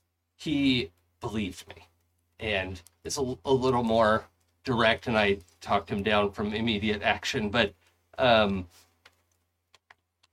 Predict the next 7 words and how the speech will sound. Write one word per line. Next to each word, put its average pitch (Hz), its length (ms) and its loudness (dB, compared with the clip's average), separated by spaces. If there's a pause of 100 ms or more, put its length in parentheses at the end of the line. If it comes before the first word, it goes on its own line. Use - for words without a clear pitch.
(320)
that, 135 220 -2 (160)
it 123 180 -10
might 139 200 -2
be 143 120 -8
worth 139 380 -4 (260)
following 131 400 0
up 131 180 0